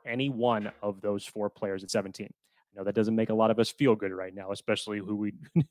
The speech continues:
who we know was the number four tackle in that si-, certain situation. But the other aspect of this is talking about the offensive line. Daniel Popper also took a question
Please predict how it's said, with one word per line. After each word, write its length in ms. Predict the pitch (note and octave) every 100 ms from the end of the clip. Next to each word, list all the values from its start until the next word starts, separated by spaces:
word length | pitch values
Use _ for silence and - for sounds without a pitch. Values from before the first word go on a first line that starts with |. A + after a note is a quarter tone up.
| _ - -
who 200 | G3+ D3
we 180 | C3+
know 260 | C3 B2+ B2+
was 220 | A2+ A#2
the 80 | G#2+
number 240 | A2+ A2
four 300 | A#2+ - C3+
tackle 420 | B2+ - G#2 G#2+ G#2
in 80 | G#2
that 220 | G2+ -
si-, 220 | C3+ -
certain 240 | - A#2+
situation. 560 | G#2+ A#2 A#2 A#2 G#2 G2+ - - - -
But 120 | - D3+
the 120 | D#3+
other 200 | A3+ G#3+
aspect 480 | D3 B2+ - B2 A#2
of 100 | G#2
this 240 | A2 -
is 160 | A2 -
talking 320 | B2+ B2 C3+
about 160 | C3
the 160 | B2+ A#2 A#2+
offensive 380 | G2+ G2+ G#2+ G2
line. 260 | G2 G#2+ - _ _ _ _ _ _ _ _ _ -
Daniel 300 | C3+ F3+ F#3
Popper 480 | - C#3 C3 A#2
also 300 | A2 A#2+ -
took 260 | A#2+ C#3 B2
a 20 |
question 500 | A2+ A#2+ G2+ A2 G2+